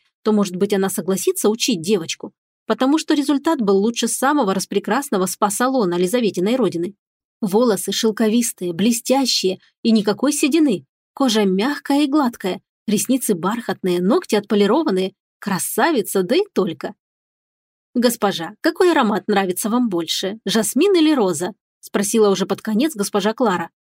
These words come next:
«Ну, вы спросили», рассмеялась Лизавета. «Это будет очень сложный выбор. Мне нравится и тот, и другой». «Тогда берите оба. Когда вы говорите церемония? Утром?» «Я ничего не говорила»,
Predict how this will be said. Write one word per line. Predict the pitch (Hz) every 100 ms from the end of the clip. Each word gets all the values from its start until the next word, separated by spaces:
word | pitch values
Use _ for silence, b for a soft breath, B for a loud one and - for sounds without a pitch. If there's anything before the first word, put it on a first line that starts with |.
| _ _ _ _ _ _ _ _
«Ну, | 262 240 226
вы | 214
спросили», | 240 311 392 - 294 226 233 277 -
рассмеялась | 208 202 247 220 185 185
Лизавета. | 214 214 285 185 196 - _ _ _ -
«Это | 240 254
будет | 233 277 285
очень | 330 349 370
сложный | - 339 196 190
выбор. | 180 180 196 196 _ -
Мне | 240
нравится | 226 214 196 190 202
и | 196
тот, | 262 320
и | 359
другой». | 403 294 185 180 _ _ _ _ _ _ _ _
«Тогда | 220 190 196
берите | 180 208 247 339 226
оба. | 196 185 185 180 185 - _
Когда | 349 359 208
вы | 180
говорите | 175 185 180 202
церемония? | 202 208 196 185 180 185 -
Утром?» | 220 190 247 381 _ _ _ _ _ _ _ -
«Я | 190 196
ничего | 190 196 - 339 359 262
не | 220
говорила», | 233 262 302 302 311